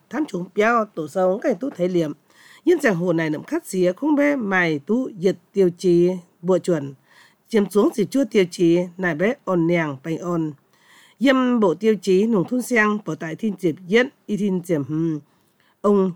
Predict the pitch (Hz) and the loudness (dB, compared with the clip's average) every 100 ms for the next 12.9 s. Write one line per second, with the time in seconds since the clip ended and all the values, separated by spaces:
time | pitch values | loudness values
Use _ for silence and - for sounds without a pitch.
0 | - 202 185 180 185 214 - 190 151 139 | -2 0 2 0 0 0 2 2 2 -2
1 | 131 175 196 233 294 196 160 143 185 165 | -10 -2 0 2 2 2 -2 -2 0 0
2 | 147 143 170 - 302 294 185 190 170 185 | 0 -2 -4 -4 -6 -4 -2 -2 -2 -4
3 | 180 170 143 156 127 180 202 185 - _ | -4 -6 -4 -4 -4 -2 -2 -2 -6 _
4 | _ _ _ _ _ _ _ _ _ _ | _ _ _ _ _ _ _ _ _ _
5 | _ 196 226 226 220 214 214 208 196 196 | _ 2 2 4 2 2 0 2 4 6
6 | 226 202 247 226 170 156 156 156 202 180 | 4 0 -2 0 0 -2 -4 -2 0 0
7 | 160 175 165 196 190 202 196 190 185 190 | 0 0 0 0 0 0 0 2 0 0
8 | 180 165 185 175 180 180 190 139 - 208 | 2 2 0 -2 0 2 2 -2 -6 -6
9 | 214 - 185 170 139 208 220 180 143 - | -4 -2 -2 0 -4 -6 -2 -2 -2 -2
10 | 196 233 214 156 - - _ _ 180 180 | 0 2 2 -2 -8 -20 _ _ 0 2
11 | 202 - 170 165 175 143 165 135 196 226 | 0 -2 -2 2 0 0 -4 -2 0 0
12 | 220 180 180 175 147 - 170 240 | 0 -4 -4 -2 -2 -2 -4 -2